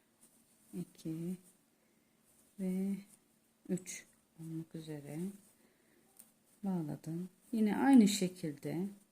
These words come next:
üç sıra mint yeşilinden devam edeceğim. Buradan gelip buraya kadar. Daha sonra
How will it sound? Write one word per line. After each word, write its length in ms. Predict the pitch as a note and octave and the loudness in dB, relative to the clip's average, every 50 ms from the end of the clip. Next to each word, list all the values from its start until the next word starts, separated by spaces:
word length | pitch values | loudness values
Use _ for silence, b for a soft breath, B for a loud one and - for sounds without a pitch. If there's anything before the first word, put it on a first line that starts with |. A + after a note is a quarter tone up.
| _ b b b b b b _ - - | _ b b b b b b _ -2 2
üç 180 | C4 B3+ C4 | 2 2 2
sıra 560 | B3+ - - - G#3+ F3+ D#3+ D#3 D#3 E3 G3 - - - _ _ _ _ _ _ _ _ _ - _ _ _ _ _ - _ - _ _ - _ _ _ _ _ - - | 0 -2 2 4 4 4 4 4 2 2 0 -2 -8 -18 _ _ _ _ _ _ _ _ _ -20 _ _ _ _ _ -20 _ -20 _ _ -20 _ _ _ _ _ 4 8
mint 260 | B3+ B3 B3 B3 G3+ | 10 10 10 10 8
yeşilinden 880 | F#3 F3+ - - - F3 D#3+ E3 D#3+ D#3+ D3+ D#3+ D#3+ F3+ G3+ G#3+ G#3 - - - _ _ - - _ _ - - _ _ _ _ - | 4 4 4 2 0 2 2 2 2 2 2 2 4 4 2 2 -2 -6 -16 -20 _ _ -20 -20 _ _ -20 -20 _ _ _ _ 2
devam 380 | A3+ A3+ G3 G3+ F#3+ E3+ D#3+ C#3+ | 4 4 6 8 8 8 6 4
edeceğim. 380 | B2 - A#2+ - - - C3+ - _ _ _ _ b b b b b b b b - | 0 -2 -6 -8 -8 -8 -10 -14 _ _ _ _ b b b b b b b b -2
Buradan 420 | A3 G#3 F#3 D#3 E3 E3 E3 E3+ D#3+ | 0 0 2 2 2 2 2 2 2
gelip 220 | D#3+ D#3 G3+ G3+ - - - - - | 2 0 -2 -4 -6 -12 -16 -8 -2
buraya 320 | G3 G3 F3+ D#3+ B2+ - - | 0 2 2 2 0 0 -2
kadar. 540 | D3 C#3 - D3+ D3 D#3+ A3 A#3+ - - - - B B B B B B B B B _ - | -4 -4 -2 -2 0 2 2 0 -2 -4 -16 -18 B B B B B B B B B _ 4
Daha 240 | A3 A#3+ B3 B3 A#3+ | 6 8 8 8 6
sonra 580 | B3 - G3 F3+ E3+ E3 E3 F#3 G#3+ A3+ A3+ | 6 8 8 8 10 10 8 8 6 4 2